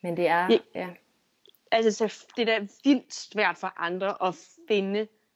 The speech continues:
Speaker 2: og forstå ens grænse. Altså, det forstår jeg virkelig,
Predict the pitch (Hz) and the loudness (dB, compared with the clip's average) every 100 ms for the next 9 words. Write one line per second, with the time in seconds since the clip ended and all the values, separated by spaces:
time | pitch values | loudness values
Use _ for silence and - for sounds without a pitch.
0 | _ - 202 196 185 - - 202 - 190 | _ -2 0 0 -2 -2 2 2 2 -2
1 | - - 170 170 180 165 190 202 202 - | -2 -4 -2 -2 -2 -4 0 0 0 0
2 | 196 165 202 _ _ - - - 175 208 | 0 0 -2 _ _ -20 -20 -10 2 4
3 | 208 190 190 | 4 2 -2